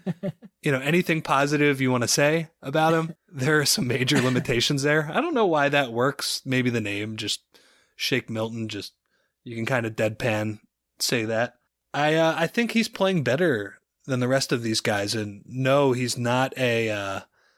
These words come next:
Speaker 2: a typical point guard. We talked about this during the, the summer league when he struggled. He doesn't have the ball handling or the,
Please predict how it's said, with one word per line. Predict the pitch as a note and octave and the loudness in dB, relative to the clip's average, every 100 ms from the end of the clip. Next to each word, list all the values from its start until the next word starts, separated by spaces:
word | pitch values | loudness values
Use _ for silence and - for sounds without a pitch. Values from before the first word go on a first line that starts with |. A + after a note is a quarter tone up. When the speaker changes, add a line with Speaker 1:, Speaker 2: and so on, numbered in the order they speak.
| _ _ _ | _ _ _
Speaker 2:
a | C3 | -6
typical | - C#3+ C3+ B2+ A#2 | -2 -2 -2 -2 -2
point | - B2+ | -2 -2
guard. | B2 A2 | 0 0
We | C#3+ | 0
talked | G3 A3 - | 0 -2 0
about | E3+ D#3 C#3+ - | 0 0 0 0
this | C#3 - | 0 0
during | - B2+ B2 A#2 | 0 0 0 0
the, | A2+ G2 G2 | -2 -2 -8
the | A2+ | -6
summer | - C#3 D#3 | -2 0 0
league | D#3 D#3 D3+ - | 2 2 0 -4
when | C#3+ C3+ | -4 0
he | C#3 | 0
struggled. | - D3 D3 C#3+ B2+ _ _ _ _ _ | 2 0 2 0 0 _ _ _ _ _
He | - E3 | -8 -4
doesn't | F3 G3 G#3+ | -2 -2 -2
have | D#3+ D3+ C#3+ B2 | 0 2 2 0
the | B2 A#2+ A2+ G#2 _ _ | 0 0 -2 -10 _ _
ball | C3+ C3 B2+ | 0 2 2
handling | C3+ C3+ C3+ C3+ C3 B2+ B2+ - | 2 0 2 2 2 0 -2 -4
or | C3+ A#2 | -4 -2
the, | A2+ G#2 G2 | -2 -4 -6